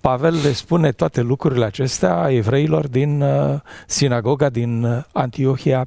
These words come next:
Pisidiei. Ei aveau Biblia,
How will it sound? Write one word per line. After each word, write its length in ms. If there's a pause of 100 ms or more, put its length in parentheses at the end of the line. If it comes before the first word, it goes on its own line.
(160)
Pisidiei. 720 (340)
Ei 200
aveau 300
Biblia, 720